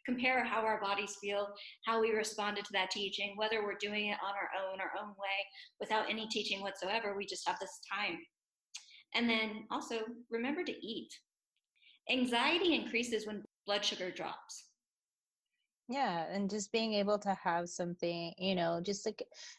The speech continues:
Speaker 2: sitting down to eat a meal can be comforting for some people. And
Speaker 1: Mm-hmm.
Speaker 2: so having the opportunity to, you know, do the best you can with, with having meals and, and sitting down to enjoy them. And,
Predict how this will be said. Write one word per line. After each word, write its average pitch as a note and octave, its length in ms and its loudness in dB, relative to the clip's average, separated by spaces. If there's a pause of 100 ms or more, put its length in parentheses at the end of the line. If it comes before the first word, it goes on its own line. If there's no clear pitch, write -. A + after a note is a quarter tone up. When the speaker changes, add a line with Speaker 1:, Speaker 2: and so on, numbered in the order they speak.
(420)
Speaker 2:
sitting G#3 360 6
down F#3 300 6
to G3+ 160 -2
eat F#3+ 140 2
a F3 40 4
meal E3+ 420 2
can F3 200 -2
be E3+ 480 4 (120)
comforting E3+ 520 2
for F3 120 0
some E3 240 -2
people. D#3+ 600 4
And E3+ 140 0
Speaker 1:
Mm-hmm. - 80 0
Speaker 2:
so E3+ 440 2
having G#3 540 4
the G3 180 0
opportunity F3 840 -4 (120)
to, D#3+ 440 -4
you E3 160 -12
know, D3+ 200 -10 (180)
do F#3 100 -2
the G#3+ 80 2
best A3+ 260 2
you A3 160 -6
can G#3 360 0
with, F#3+ 140 2 (200)
with F#3+ 160 -2
having G#3 480 2
meals F#3 560 -2
and, F3 340 -4 (120)
and D#3+ 280 -6
sitting F#3+ 360 -2
down F#3+ 300 4
to G3+ 100 -6
enjoy F#3 360 -2
them. E3 440 -4 (160)
And, F3 320 -6